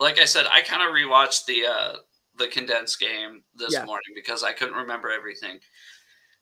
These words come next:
Speaker 1: And, uh, boy, I was like, "That fifty-seven, why is he on the field?" Like, it, it's just something in your head, you're like, "Man, that just doesn't add up. Like, there's something wrong with this." And you're like, "No, that, yeah, I guess.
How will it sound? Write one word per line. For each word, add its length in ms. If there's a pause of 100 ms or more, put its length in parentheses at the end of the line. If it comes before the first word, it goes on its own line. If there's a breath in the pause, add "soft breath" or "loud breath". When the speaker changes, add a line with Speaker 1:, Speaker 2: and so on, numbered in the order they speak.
(360)
Speaker 1:
And, 280
uh, 300 (1300)
boy, 120 (200)
I 60
was 140
like, 240
"That 180 (120)
fifty-seven, 720
why 160
is 120
he 140
on 160
the 80
field?" 340
Like, 260
it, 180
it's 140
just 340 (440 soft breath)
something 380
in 60
your 100
head, 240
you're 100
like, 220 (260)
"Man, 240
that 180
just 200
doesn't 260
add 220
up. 300 (400)
Like, 220
there's 200
something 340
wrong 260
with 120
this." 340
And 80
you're 200
like, 160 (100)
"No, 520
that, 320 (560)
yeah, 220
I 160
guess. 480